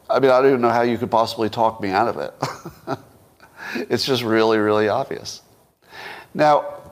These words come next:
you know, I don't know that there's, like, a, a head, like a mafia head,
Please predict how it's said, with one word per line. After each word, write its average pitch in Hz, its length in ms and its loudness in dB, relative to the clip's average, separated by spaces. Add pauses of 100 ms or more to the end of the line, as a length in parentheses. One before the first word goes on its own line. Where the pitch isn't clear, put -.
(1200)
you 151 120 4
know, 127 100 4
I 135 140 6
don't 156 180 4
know 139 160 4
that 127 160 2
there's, 110 220 0
like, 104 180 0
a, 95 240 0
a 92 160 -4
head, 107 720 -2
like 98 180 -2
a 90 100 -4
mafia 95 480 0
head, 110 460 0